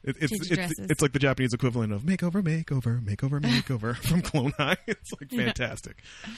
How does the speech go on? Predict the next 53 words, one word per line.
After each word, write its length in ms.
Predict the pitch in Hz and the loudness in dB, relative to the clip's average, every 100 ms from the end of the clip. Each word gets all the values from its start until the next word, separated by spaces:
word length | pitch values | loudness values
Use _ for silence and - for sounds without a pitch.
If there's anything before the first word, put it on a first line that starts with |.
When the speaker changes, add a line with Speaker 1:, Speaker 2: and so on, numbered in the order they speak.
| - 139 | -8 -2
Speaker 1:
Um, 480 | 123 123 120 123 120 - - - _ - - - - | 0 0 0 -4 -8 -16 -20 -20 _ -10 -8 -6 2
there's 180 | 135 139 | 2 4
not 240 | 139 143 - - - | 2 0 -4 -20 -6
much 220 | 120 120 - - | -2 -2 -4 -6
to 100 | 113 | -4
say 160 | 117 104 | -2 -2
about 320 | 104 110 110 | 0 0 -2
it. 140 | 113 - | -4 -4
Uh, 360 | 107 104 104 | -4 -2 -4
protect 360 | - 120 123 123 | -2 0 0 0
Makoto 420 | 113 113 110 110 | 0 2 2 2
at 80 | 104 | 0
all 100 | 104 | -2
costs. 340 | 107 104 - 151 | 0 -2 -2 -4
That's 180 | 110 | -2
all 80 | 104 | -2
I'm 60 | 104 | -2
gonna 120 | 110 | -2
say. 180 | - 110 110 | 0 -2 -2
That's 140 | 117 | -2
Majima's, 480 | 110 107 107 107 107 - | 0 0 0 -2 -4 -4
like, 240 | 104 101 - _ _ _ _ | -6 -6 -14 _ _ _ _
the 60 | - | 0
crux 200 | 139 127 | 2 2
of 80 | 113 | 0
his 140 | 123 - | 0 2
storyline 380 | 131 135 135 | 2 2 0
is 100 | 131 | 0
about 200 | 104 107 | 0 0
he 60 | 104 | 0
gets 160 | 110 - | -2 0
sent 140 | 110 | -2
on 100 | 104 | -2
a 20 | 101 | 0
hit. 200 | 117 - | -2 0
It's 160 | 117 - | 0 0
basically 360 | 254 233 147 110 110 | 0 2 2 0 -2
The 120 | 123 | -2
Killer 340 | - 113 123 | 0 2 2
by 120 | 113 107 | 0 0
John 240 | 110 107 | -2 -2
Woo. 220 | 104 127 | -2 -2
It's 140 | 120 107 | -4 -6
like 160 | 104 | -6
he 40 | - | -2
Speaker 2:
Right. 60 | 123 | -2
Speaker 1:
gets, 60 | - - - - | -4 -14 -8 2
he 100 | 139 | 4
gets 160 | 135 | 4
sent 140 | 131 127 | 0 0
for 140 | 127 | -2
a 40 | |
hit. 280 | - 120 117 | 2 2 0